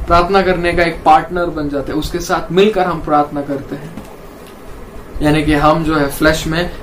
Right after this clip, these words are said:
हमारा flesh use करके, हमारा जबान यूज़ करके, और वो आत्मा, उस तरह से दोनों, इस,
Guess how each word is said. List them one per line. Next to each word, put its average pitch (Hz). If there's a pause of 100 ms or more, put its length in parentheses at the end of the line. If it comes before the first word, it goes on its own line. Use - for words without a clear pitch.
हमारा 143
flesh 151
use 156
करके, 147
हमारा 139
जबान 139
यूज़ 147
करके, 147
और 147
वो 139
आत्मा, 135 (840)
उस 160
तरह 151
से 147
दोनों, 139
इस, 147